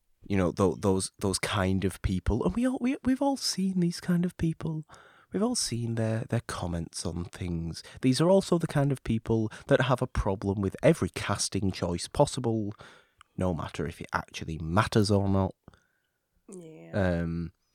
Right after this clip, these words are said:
Speaker 1: that, that say, "I, I, <laughs> I wish, um, I wish we could go back to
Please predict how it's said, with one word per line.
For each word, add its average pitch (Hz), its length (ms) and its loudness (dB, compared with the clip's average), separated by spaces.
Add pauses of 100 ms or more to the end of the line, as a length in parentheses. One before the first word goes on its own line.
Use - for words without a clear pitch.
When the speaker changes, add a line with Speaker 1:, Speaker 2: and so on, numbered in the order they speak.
(200)
Speaker 1:
that, 92 180 4 (180)
that 92 300 0
say, 92 340 -2 (280)
"I, 190 400 2 (480)
I, - 140 0 (180)
<laughs> - 240 -14
I 214 100 4
wish, 165 320 0
um, 107 380 4 (320)
I 202 60 8
wish 208 200 2
we 165 60 -2
could - 320 0
go 131 180 6
back 139 240 4
to 110 220 2